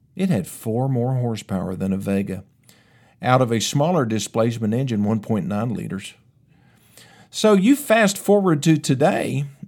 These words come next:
modern four-cylinder engines. A Nissan Sentra, for example, I'm a, I'm a Nissan dealer. Twenty twenty-three Nissan Sentra has a two-liter, uh, inline four-cylinder engine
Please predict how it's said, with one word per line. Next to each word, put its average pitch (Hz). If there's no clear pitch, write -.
modern 139
four-cylinder 107
engines. 135
A 123
Nissan 190
Sentra, 175
for 101
example, 98
I'm 147
a, 98
I'm 117
a -
Nissan 98
dealer. 95
Twenty 185
twenty-three 151
Nissan 131
Sentra 120
has 127
a 123
two-liter, 135
uh, 104
inline 107
four-cylinder 110
engine 113